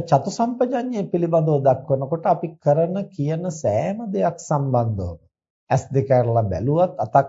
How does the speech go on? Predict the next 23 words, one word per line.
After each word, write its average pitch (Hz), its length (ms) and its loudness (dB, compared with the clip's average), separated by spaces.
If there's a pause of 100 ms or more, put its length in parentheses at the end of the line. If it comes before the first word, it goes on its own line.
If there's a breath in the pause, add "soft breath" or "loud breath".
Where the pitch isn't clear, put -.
පයක් 123 380 4
දිගු 113 280 -4
කළත් 156 360 -2
මේ 151 200 -2
සෑම 143 480 -2
දෙයකදීම 127 680 0 (760)
අපි 208 340 0 (540)
කවර 156 320 4 (120)
අර්ථයකින්ද 226 880 -2
ඒක 202 260 2
කරන්නේ? 127 560 4 (280)
ඒක 156 180 2
එතනට 160 460 0 (100)
යෝග්‍යද? 156 720 4 (240)
මම 143 220 0
සිහිය 156 420 0
පිහිටුවාගෙනද 180 880 0
මේ 165 240 -2
සිද්ධ 147 340 0
කරන්නේ? 107 480 4 (420)
ඒ 151 100 6
වගේම, 156 440 6 (420)
අ, 127 120 2